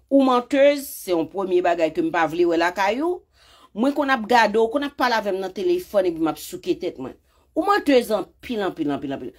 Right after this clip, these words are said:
Ou vin la, ou di nou, ou di m konsa. Oh pitè gen tchòk e tchòk long li ba yon nèg nan ponm be an kondwi tchòk long.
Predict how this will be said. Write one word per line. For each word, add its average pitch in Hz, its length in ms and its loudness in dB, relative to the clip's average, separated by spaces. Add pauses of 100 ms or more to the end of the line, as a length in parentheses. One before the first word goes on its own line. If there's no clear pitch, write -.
(200)
Ou 302 160 6
vin 311 200 2
la, 254 160 4
ou 254 120 -2
di 208 200 -8
nou, 233 120 -4
ou 254 160 -2
di 220 360 -2
m 339 160 2
konsa. 254 320 0
Oh 294 160 2
pitè 285 320 0
gen 254 160 -6
tchòk 277 560 -6 (560)
e 262 200 4
tchòk 254 360 0
long 254 280 0
li 302 120 2
ba 240 200 6
yon 247 160 0
nèg 220 280 -2
nan 220 240 -4
ponm 220 320 -4
be 190 240 0
an 262 360 0
kondwi 220 440 -4
tchòk 190 360 -4
long. 262 380 -4